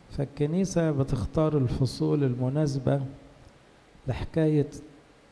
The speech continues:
الحزن والوجع والتجربة والألم والضغط والظلم وال-، لأنه زي ما قال المزمور: "كثيرًا أحزان الصديقين،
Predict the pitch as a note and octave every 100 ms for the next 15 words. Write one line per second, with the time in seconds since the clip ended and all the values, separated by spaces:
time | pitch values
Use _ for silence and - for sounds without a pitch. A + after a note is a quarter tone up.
0 | A#3+ C3 G2 - D3+ C3 C3+ B2+ C3+ A#2+
1 | A#2+ C#3 D3 C3+ A#2 A2+ A2+ - B2 A#2
2 | B2+ C#3 B2+ B2+ B2 A#2 C3+ C#3 C3 B2
3 | A#2+ A#2 - C3+ B2+ - - B2 A2 A#2
4 | C3+ B2+ B2 B2+ B2+ A#2+ - - - -
5 | - - - - - - C#3 C#3+ D#3 C#3
6 | C#3 D3 E3 E3+ C3+ C#3+ C#3 C#3+ D3 C3+
7 | C3 B2+ A#2+ C#3 C#3+ C3 D3+ D3 - F#3+
8 | D#3+ B2 B2 B2 - - C#3+ - C3+ C3+
9 | B2+ A#2+ A2+ - C3 A#2+ A#2+ A#2+ - G#2+